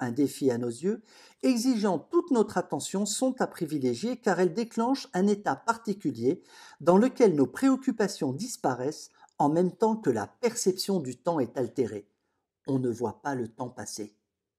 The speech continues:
Cet état particulier sont appelés expériences optimales ou flux. Pour ne pas ressasser nos soucis, nous pouvons donc nous adonner à des activités prenantes et exigeantes.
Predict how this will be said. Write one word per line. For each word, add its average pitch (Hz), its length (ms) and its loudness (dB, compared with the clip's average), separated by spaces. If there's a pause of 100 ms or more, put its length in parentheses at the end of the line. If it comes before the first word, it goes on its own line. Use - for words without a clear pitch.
(840)
Cet 131 240 -2
état 240 200 6
particulier 185 640 -2
sont 165 280 -4
appelés 175 560 4
expériences 180 800 -2
optimales 147 640 -2 (320)
ou 143 80 -6
flux. - 480 -8 (1300)
Pour 135 120 -2
ne 147 80 4
pas 262 200 2
ressasser 175 480 4
nos 135 140 2
soucis, 262 400 -2
nous 214 140 4
pouvons 156 360 0
donc 151 380 -2
nous 139 240 4
adonner 139 400 4
à 151 60 4
des 131 220 0
activités 139 540 0
prenantes 139 640 0
et - 280 2
exigeantes. 120 680 -2